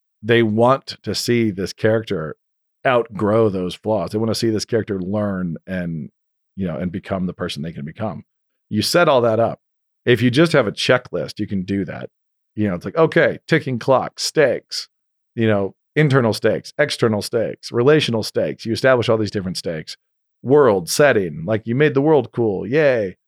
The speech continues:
Okay, now make it all sing. Make the whole choir go together at once. Make it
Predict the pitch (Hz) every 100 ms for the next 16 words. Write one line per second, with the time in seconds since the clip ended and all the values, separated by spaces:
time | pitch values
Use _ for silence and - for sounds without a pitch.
0 | _ _ _ 123 131 107 107 131 _ 113
1 | 117 131 120 113 110 131 104 82 - _
2 | _ _ 113 131 117 113 127 117 - 120
3 | 113 110 101 107 113 110 107 110 98 80
4 | - 113 101 104 - - - 110 120 113